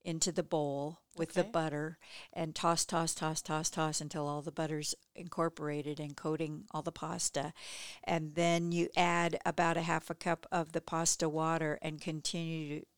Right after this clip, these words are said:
Speaker 1: toss it until that's absorbed.
Speaker 2: Okay.
Speaker 1: And then you add the cheese. Um, it's a cup of cheese, and you add it, like, a third of a cup at a time and toss it until it's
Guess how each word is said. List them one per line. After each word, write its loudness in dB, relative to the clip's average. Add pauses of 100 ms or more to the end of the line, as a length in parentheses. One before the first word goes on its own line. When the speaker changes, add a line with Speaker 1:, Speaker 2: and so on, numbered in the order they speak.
Speaker 1:
toss 2
it 2
until -2
that's 0
absorbed. -2
Speaker 2:
Okay. -10 (720)
Speaker 1:
And -2
then 6 (380)
you 2
add 4
the 2
cheese. 2 (140)
Um, -2 (300)
it's 0
a 0
cup 0
of -4
cheese, 0
and -2
you -6
add -2
it, -2
like, -4
a -6
third 0
of -4
a -4
cup -6
at -4
a -2
time -4
and -6 (200)
toss 2
it 0
until -2
it's -2